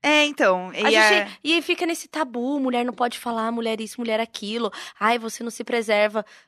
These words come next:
Speaker 2: Velho, é, vamos lá, vamos sair de, dessa, desse, desse lugar e mulher é uma pessoa, né? Mulher, assim, tô falando dessa mulher cis, lida pela
Speaker 1: Sim.
Speaker 2: sociedade aí e tal.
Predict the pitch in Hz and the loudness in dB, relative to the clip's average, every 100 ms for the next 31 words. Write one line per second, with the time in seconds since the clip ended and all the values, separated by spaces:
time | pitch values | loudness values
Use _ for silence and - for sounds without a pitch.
0 | _ - 523 349 208 190 - _ _ _ | _ -6 0 2 2 -2 -6 _ _ _
1 | _ - - - _ _ 262 302 494 605 | _ -20 -20 -20 _ _ -2 2 6 6
2 | 302 185 190 294 403 - - - - 330 | 6 4 4 2 2 -8 -14 -6 2 2
3 | 294 262 226 214 247 240 254 226 220 220 | 2 -2 -4 0 0 2 2 2 2 -4
4 | - 240 208 190 208 208 220 202 196 220 | -4 -6 -6 -4 -4 -4 -8 -2 2 4
5 | 254 233 - _ _ - 269 254 233 233 | 2 -2 -12 _ _ -6 -2 2 6 6
6 | 196 196 190 - - 240 - - 226 240 | 6 0 -4 -8 -6 -6 -4 -2 2 2
7 | 185 170 170 _ _ 202 196 226 233 _ | 0 -6 -10 _ _ -6 -6 -6 -12 _
8 | _ 202 202 196 226 - 180 170 - 208 | _ -8 0 0 0 -6 -12 -12 -10 -10
9 | 208 233 233 202 196 190 - - 214 202 | -8 -8 -4 0 0 0 -8 -14 -12 -12
10 | - 196 214 202 - 202 196 196 - _ | -10 -10 -8 -10 -10 -10 -8 -8 -10 _
11 | _ _ - 233 202 214 202 220 220 196 | _ _ -6 -2 0 2 4 6 4 2
12 | 202 196 240 240 - 214 214 | -4 -4 -4 -6 -2 2 4